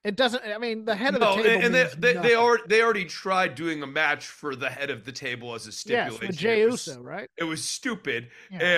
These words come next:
Speaker 2: And, yeah, it, it was like the title and the head of the table.
Speaker 1: It, it's like if you got, like, an all-star team from the eighties to play, you know,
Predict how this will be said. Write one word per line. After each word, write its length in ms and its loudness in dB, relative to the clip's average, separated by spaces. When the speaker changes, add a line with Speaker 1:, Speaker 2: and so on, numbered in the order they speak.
Speaker 2:
And, 100 -2
yeah, 380 0
it, 340 0
it 80 0
was 180 -6
like 140 -6
the 80 -8
title 480 -2
and 160 -2
the 80 -6
head 140 -6
of 80 -12
the 80 -16
table. 360 -6
Speaker 1:
It, 160 -2
it's 280 -4
like 200 0
if 120 -6
you 80 -4
got, 200 -2
like, 140 -2
an 120 -4
all-star 600 -2
team 320 -4
from 140 -8
the 180 -6
eighties 520 -6
to 80 -12
play, 640 -4
you 100 -10
know, 320 -8